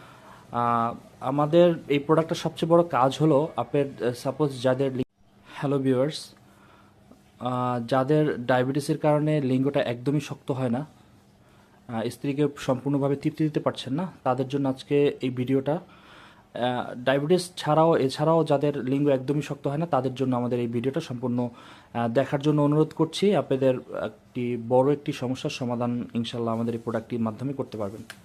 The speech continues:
প্রোডাক্টটা অর্ডার করে আপনি just এই প্রোডাক্টটা আপনি যখন লিঙ্গটা শক্ত হবে না, তারপরেও এটা কিন্তু ব্যবহার করতে পারবেন। যেমন এই, এটা আপনার, এই বেল্টটা কিন্তু একদম রাবারের, এই দেখেন রাবার বেল্ট।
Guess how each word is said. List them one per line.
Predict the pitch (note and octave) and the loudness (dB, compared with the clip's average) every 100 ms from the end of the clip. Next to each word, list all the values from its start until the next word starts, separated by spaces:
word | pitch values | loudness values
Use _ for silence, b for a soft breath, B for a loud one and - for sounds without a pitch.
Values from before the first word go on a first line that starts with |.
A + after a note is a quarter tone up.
| - - | -18 -4
প্রোডাক্টটা | C#3+ C#3 | -4 4
অর্ডার | C3+ C3 C#3 | 4 4 2
করে | D3+ B2+ - B B B B | 0 -2 -4 B B B B
আপনি | C3 E3 | -2 0
just | D#3 E3 E3 - - | 2 0 0 -12 -4
এই | C#3 D#3+ D3+ - - - - | 0 0 -4 -16 -20 -12 -2
প্রোডাক্টটা | C#3+ C#3+ D#3 | -2 0 0
আপনি | C#3+ C3+ | 0 -2
যখন | C#3 C#3+ | -4 -2
লিঙ্গটা | C#3 C3+ C#3 | 0 0 -2
শক্ত | - E3+ D#3+ | -4 0 2
হবে | C3 | 4
না, | C3+ | 4
তারপরেও | D3+ D3+ G3 F3 | 2 2 2 2
এটা | D3+ | 2
কিন্তু | C#3+ | -2
ব্যবহার | B2 B2 A#2+ | 0 0 -2
করতে | A#2+ A#2+ | -2 -4
পারবেন। | G#2 A2 - B B B | -2 -6 -10 B B B
যেমন | C#3+ D3+ | -2 2
এই, | D3 C#3+ | 0 2
এটা | C#3 D3+ | 0 2
আপনার, | D3 F3 F3+ - - - | 2 0 -2 -12 -18 -8
এই | C3+ | -6
বেল্টটা | B2+ C#3 C#3+ | -2 -2 0
কিন্তু | D3+ D3+ C#3+ | -4 -2 -2
একদম | C3+ D3 | -2 0
রাবারের, | B2 A2 G#2+ G2+ - - | 0 -2 -4 -8 -18 -14
এই | A2+ | -12
দেখেন | G#2+ A#2 - - - B B B B A#2+ | -12 -14 -18 -20 -20 B B B B -8
রাবার | A#2+ A#2+ C3+ | -6 -2 -2
বেল্ট। | C3+ D3+ F#3 | -2 -4 -4